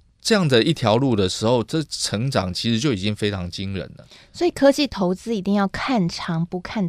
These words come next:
Speaker 2: 短，对不对？
Speaker 1: 是，是，是。用这样的角度你去看的时候，你就其实不太会被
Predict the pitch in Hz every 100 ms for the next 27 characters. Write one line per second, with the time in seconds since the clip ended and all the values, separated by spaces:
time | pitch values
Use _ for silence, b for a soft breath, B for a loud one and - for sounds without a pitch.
0 | - 143 120 - 160 - - 117 92 87
1 | 85 - 90 78 - 82 - b b b
2 | 180 185 156 202 143 104 107 90 151 135
3 | 98 82 151 - - 135 101 87 107 120
4 | 113 92 80 151 123 - 107 107 98 82
5 | 92 - 123 107 120 104 117 92